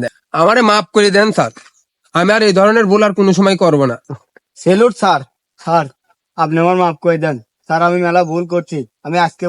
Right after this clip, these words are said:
Speaker 2: বুঝতে পারলাম আপনার এই পোশাকটার কত মূল্য স্যার। আমি মূর্খ মানুষ, আপনার সাথে অনেক বেয়াদবি করছি স্যার,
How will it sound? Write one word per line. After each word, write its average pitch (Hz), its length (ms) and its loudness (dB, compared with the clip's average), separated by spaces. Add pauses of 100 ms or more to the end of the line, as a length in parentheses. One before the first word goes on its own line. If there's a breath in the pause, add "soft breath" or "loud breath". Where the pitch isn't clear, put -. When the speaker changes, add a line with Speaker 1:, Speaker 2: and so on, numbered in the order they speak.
Speaker 2:
বুঝতে 165 280 -10
পারলাম 165 260 0 (300)
আপনার 160 280 -4
এই 160 100 -6
পোশাকটার 170 500 -6
কত 170 120 -6 (140)
মূল্য 147 180 -6 (120)
স্যার। 151 160 -2 (340)
আমি 156 180 -4
মূর্খ 170 180 -6 (160)
মানুষ, 175 200 -2 (100)
আপনার 160 220 -8
সাথে 165 160 -6 (100)
অনেক 160 200 -4
বেয়াদবি 147 360 -4
করছি 151 240 -10
স্যার, 147 120 -6